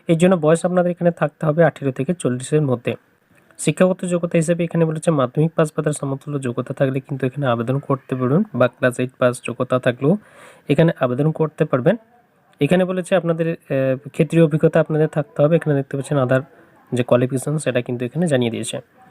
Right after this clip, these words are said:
এই জন্য বেতন আপনাদের এখানে বারো হাজার টাকা করে per month দেওয়া হবে। চার নম্বর যে এখানে পোস্টটা রয়েছে হাউস ফাদার পোস্ট এখানে নিয়োগ করানো হচ্ছে। এখানে দুটো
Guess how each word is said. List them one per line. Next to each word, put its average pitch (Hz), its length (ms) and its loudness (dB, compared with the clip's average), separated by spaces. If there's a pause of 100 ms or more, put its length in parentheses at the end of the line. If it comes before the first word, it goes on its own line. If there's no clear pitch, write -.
(320)
এই 160 60 0
জন্য 185 200 6
বেতন 170 280 2
আপনাদের 185 240 -2
এখানে 170 180 0 (120)
বারো 147 200 4
হাজার 147 180 0
টাকা 151 160 2
করে 151 200 0
per 131 100 4 (100)
month 139 260 -4
দেওয়া 127 240 4
হবে। 143 160 2 (880)
চার 170 180 2
নম্বর 190 220 0
যে 190 80 -2
এখানে 190 240 -6
পোস্টটা 175 280 -6 (100)
রয়েছে 156 240 0 (420)
হাউস 170 220 2
ফাদার 175 260 2
পোস্ট 175 160 -8 (100)
এখানে 170 220 -2
নিয়োগ 151 180 2
করানো 160 240 0
হচ্ছে। 156 180 -8
এখানে 151 220 -4
দুটো 139 140 -8